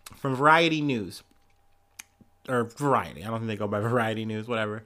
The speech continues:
Uh, Tucker Carlson, after Fox News firing, says he will relaunch a version of his show on Twitter. Um, so yeah, it looks like our falling star is not dead yet. He is not burnt out.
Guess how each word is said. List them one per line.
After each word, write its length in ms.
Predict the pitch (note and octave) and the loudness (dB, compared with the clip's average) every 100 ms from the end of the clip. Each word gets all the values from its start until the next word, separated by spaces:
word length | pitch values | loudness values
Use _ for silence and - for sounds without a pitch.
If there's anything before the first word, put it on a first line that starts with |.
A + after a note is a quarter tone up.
| - - - - - | -18 -20 -20 -14 -6
Uh, 280 | B2 B2 | -4 -4
Tucker 300 | A#2+ G3 G3+ | -2 0 0
Carlson, 600 | - D3+ C#3+ D3 C#3+ C#3 - _ | 4 4 4 2 -2 -4 -6 _
after 380 | B2 C3 - B2 | -2 -2 0 -2
Fox 400 | - C#3+ E3+ - | 2 4 4 2
News 400 | C#3+ C#3 C#3 - | 0 0 0 -4
firing, 720 | - C3 B2+ A2+ G#2+ G#2+ A#2 - - - | -2 2 2 2 -2 -4 -8 -12 -20 -6
says 280 | - C#3 | -2 0
he 80 | E3 | 0
will 180 | D3 B2+ | 2 4
relaunch 560 | B2 F#3 F3+ D#3 D#3+ C#3+ | 4 4 4 2 2 2
a 60 | |
version 420 | A#2+ C3+ D#3 D#3 | 2 2 2 0
of 180 | A#2+ B2+ | -2 -2
his 140 | C3 A#2+ | -2 -2
show 340 | F#3 C3+ A2+ | 2 2 2
on 260 | - G2+ A2 | -2 -6 -8
Twitter. 880 | - G#2+ A#2+ G#2+ G#2 G2+ F#2+ F2 - - - - _ - - | -6 -2 0 0 -2 -4 -6 -10 -14 -16 -14 -18 _ -20 -4
Um, 580 | C3+ C3+ C3+ C3+ C3+ C#3 | 0 2 2 2 0 -4
so 140 | - | 0
yeah, 340 | G3 B3+ D#3 A2+ | 4 6 4 2
it 40 | |
looks 200 | D#3+ - | 0 0
like 180 | D#3 - | 0 4
our 160 | D#3+ | 4
falling 480 | C#3+ - G#3 G#3 G3 | 4 4 6 6 2
star 480 | - A#3 G#3 D#3 C#3 | 2 6 10 12 10
is 220 | C3 B2 | 6 2
not 520 | A#2+ B2 D3+ F3+ C#3+ | 2 2 2 0 -4
dead 380 | B2+ B2 B2 A#2+ | 0 0 0 -4
yet. 600 | - F2+ - - - - - - - - - | -10 -14 -14 -16 -18 -18 -20 -20 -20 -20 -8
He 120 | B2+ | -4
is 160 | A2 A#2+ | -2 0
not 520 | C#3 D#3 D#3+ C#3+ A#2+ | 2 2 0 -4 -4
burnt 360 | A#2+ E3 D#3+ | 2 4 6
out. 460 | C#3+ C3 E2+ - - | 4 4 0 -8 -18